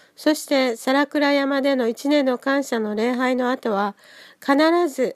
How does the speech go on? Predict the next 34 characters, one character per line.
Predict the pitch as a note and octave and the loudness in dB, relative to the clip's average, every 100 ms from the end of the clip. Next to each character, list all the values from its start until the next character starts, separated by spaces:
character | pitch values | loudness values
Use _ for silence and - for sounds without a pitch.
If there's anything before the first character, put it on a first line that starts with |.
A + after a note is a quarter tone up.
| - | -6
新 | G#3+ - D#4 E4+ | -4 0 2 2
し | E4+ - D4+ | -2 -2 -2
い | |
コ | C4 C#4 | 0 0
ン | C#4+ | 0
サ | C4 A#3+ | 0 -2
ー | |
ト | A#3+ | -2
の | G#3+ | -4
場 | G3+ A3 | -2 -2
所 | C#4 B3+ | 0 0
が | A#3+ | 0
開 | A#3+ C4 | 0 0
か | C#4 | 0
れ | C4 A#3+ | -2 -2
た | G3 | -4
り、 | G3+ A3 - _ - - _ | -2 -4 -4 _ -20 -20 _
救 | - - C#4+ | -16 0 2
い | C4 | 4
や | C4 B3 - | 2 0 -2
癒 | A#3 C4 C4+ | -2 0 0
し | D4+ | -2
が | C#4 B3+ C4+ | 0 0 0
起 | - | -4
き | |
て | - G#3+ - _ | -4 -4 -4 _
祝 | - - C#4 | -12 -2 0
福 | C#4+ C4+ | 0 -2
さ | C4 | -2
れ | C4 | -2
て | B3+ C4 | 0 0
い | B3+ | 0
ま | A#3+ C4 | -2 -4
す。 | - | -8